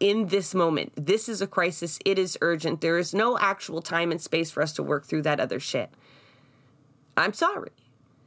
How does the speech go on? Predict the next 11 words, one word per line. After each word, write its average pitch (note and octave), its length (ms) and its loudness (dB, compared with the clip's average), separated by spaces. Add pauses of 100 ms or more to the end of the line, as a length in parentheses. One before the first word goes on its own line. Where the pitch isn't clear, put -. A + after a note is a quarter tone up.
(300)
And G#3 100 4
it - 160 -2
comes C4 260 2
off D#4 220 2
as D4 160 -6
really G3+ 360 2
white F3+ 400 2
supremacy E4 920 -2
to G#3+ 140 0
say A#3 480 2
that, F3 280 2